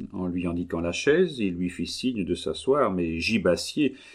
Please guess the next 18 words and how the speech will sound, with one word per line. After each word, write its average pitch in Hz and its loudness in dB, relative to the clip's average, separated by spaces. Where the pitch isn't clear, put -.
jaloux 113 4
de 104 6
montrer 92 4
à 87 4
monsieur 87 -4
Jacal 87 0
qu'il 87 -2
n'était 87 -2
point 120 -2
étranger 90 0
aux 82 -2
lois 101 4
de 87 0
la 80 0
civilité 95 2
puérile 95 2
et 87 4
honnête, « 151 0